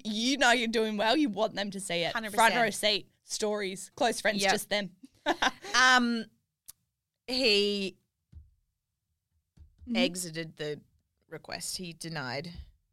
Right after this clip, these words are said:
Speaker 2: deleted.
Speaker 1: Feels good.
Speaker 2: So pulled on my heartstrings there. That hurt. Um, and
Speaker 1: And
Speaker 2: yeah,
Speaker 1: then you
Speaker 2: that's
Speaker 1: never
Speaker 2: it.
Speaker 1: heard from him.
Speaker 2: I never heard from him.
Speaker 1: So
Speaker 2: So
Speaker 1: you Ubered out on Christmas Day and then never heard from him since.
Speaker 2: Yeah, pretty much.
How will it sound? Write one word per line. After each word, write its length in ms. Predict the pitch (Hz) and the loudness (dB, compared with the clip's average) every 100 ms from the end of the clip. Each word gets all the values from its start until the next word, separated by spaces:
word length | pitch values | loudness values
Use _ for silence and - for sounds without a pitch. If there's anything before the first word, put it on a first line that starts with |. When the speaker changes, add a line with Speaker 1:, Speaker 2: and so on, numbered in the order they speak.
| _ | _
Speaker 2:
deleted. 600 | 202 175 190 202 196 196 - | -8 -6 -6 -10 -16 -16 -10
Speaker 1:
Feels 180 | 277 - | -10 -6
good. 260 | 226 180 _ _ _ _ _ _ | -6 -6 _ _ _ _ _ _
Speaker 2:
So 420 | - 220 208 202 - _ _ _ _ _ - | -2 2 2 0 -6 _ _ _ _ _ -8
pulled 180 | 277 240 | -2 0
on 60 | |
my 100 | 202 | 0
heartstrings 600 | 220 226 233 240 262 247 240 | 0 0 0 0 2 2 2
there. 200 | 226 220 | 4 6
That 200 | - 202 | 4 2
hurt. 240 | 196 196 - _ _ _ _ _ 277 | 2 2 -2 _ _ _ _ _ 0
Um, 520 | 277 277 277 277 254 _ _ _ _ _ _ _ - | 4 4 2 -4 -10 _ _ _ _ _ _ _ 0
and 120 | 277 | 2
Speaker 1:
And 60 | 269 | 6
Speaker 2:
yeah, 120 | 294 | 6
Speaker 1:
then 100 | 330 | 6
you 60 | 311 | 6
Speaker 2:
that's 120 | 311 | 6
Speaker 1:
never 20 | |
Speaker 2:
it. 40 | 370 | 4
Speaker 1:
heard 100 | 415 | 4
from 140 | 392 | 0
him. 200 | 240 185 | 0 0
Speaker 2:
I 80 | 302 | -2
never 140 | 392 403 | -2 -2
heard 180 | 494 | -2
from 140 | 427 269 | -2 -4
him. 180 | 196 - | -4 0
Speaker 1:
So 140 | 330 | 6
Speaker 2:
So 40 | 294 | 6
Speaker 1:
you 180 | 240 - | 4 0
Ubered 320 | 302 339 330 | 0 4 6
out 140 | 294 | 6
on 100 | 277 | 4
Christmas 400 | 262 233 220 - | 0 -2 -2 -4
Day 320 | 202 180 190 160 | 2 4 4 0
and 160 | 185 | -2
then 200 | 175 175 | -6 -6
never 200 | 190 180 | -6 -6
heard 200 | 175 156 | -8 -8
from 140 | 160 151 | -10 -12
him 120 | 165 | -14
since. 200 | - - | -18 -12
Speaker 2:
Yeah, 160 | 190 180 | -12 -10
pretty 160 | 196 | -10
much. 320 | 165 147 - | -10 -10 -12